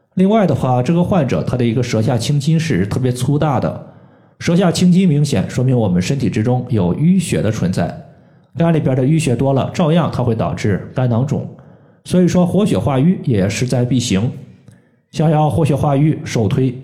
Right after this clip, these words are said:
血海穴。血海穴就是血液的海洋，它具有一个活血化瘀、补血养血的功效。血海穴呢，其实相对于其他的穴位来说，它的一个温度耐受力并不是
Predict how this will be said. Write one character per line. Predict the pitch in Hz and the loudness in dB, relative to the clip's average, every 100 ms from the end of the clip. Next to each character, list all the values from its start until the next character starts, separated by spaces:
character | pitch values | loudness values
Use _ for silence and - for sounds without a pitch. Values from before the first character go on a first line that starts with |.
| - | -8
血 | - 131 | -4 -2
海 | 82 | -2
穴。 | - 65 - - _ _ _ _ _ _ _ _ _ | -4 -6 -8 -14 _ _ _ _ _ _ _ _ _
血 | - 226 | -2 0
海 | 170 147 | 2 2
穴 | 165 165 | 0 -2
就 | - 131 | -2 0
是 | 135 120 | 0 0
血 | 113 180 | 0 0
液 | 139 | 2
的 | 120 | 0
海 | 110 95 | -2 0
洋， | 90 92 127 - - - - | 0 0 -4 -6 -18 -20 -4
它 | 139 | -2
具 | 127 127 | 0 2
有 | 107 | 2
一 | 98 | 0
个 | 117 107 | 0 0
活 | 107 139 | 0 0
血 | 127 | 0
化 | 95 131 123 | 0 0 2
瘀、 | 143 | 0
补 | 143 139 123 | 0 -2 -2
血 | 139 117 87 | 0 0 0
养 | 95 110 156 | 0 0 -2
血 | - | -2
的 | - | -4
功 | - 120 | -2 -2
效。 | 135 131 - - - - - - _ _ _ | 0 -2 -6 -14 -20 -20 -20 -20 _ _ _
血 | - 247 | -2 0
海 | 190 127 | 2 2
穴 | 139 | 2
呢， | 131 | 0
其 | - 156 | 0 0
实 | 143 | 0
相 | 170 165 | 0 2
对 | 165 | 2
于 | 139 | 0
其 | 139 131 | 0 -2
他 | 160 | 0
的 | 175 | 0
穴 | 135 101 | 2 0
位 | 110 | 2
来 | 95 101 | 2 0
说， | 113 110 | 0 0
它 | 135 | 0
的 | 123 | 0
一 | 107 | 0
个 | 110 110 110 - - - | 0 0 -2 -6 -10 -2
温 | 170 185 | 2 2
度 | 165 | 2
耐 | 185 156 | 2 2
受 | 120 113 | 2 0
力 | 104 92 - | 0 -2 -2
并 | 131 101 | -2 0
不 | 104 | -2
是 | - 117 107 90 - | 0 0 0 -2 -6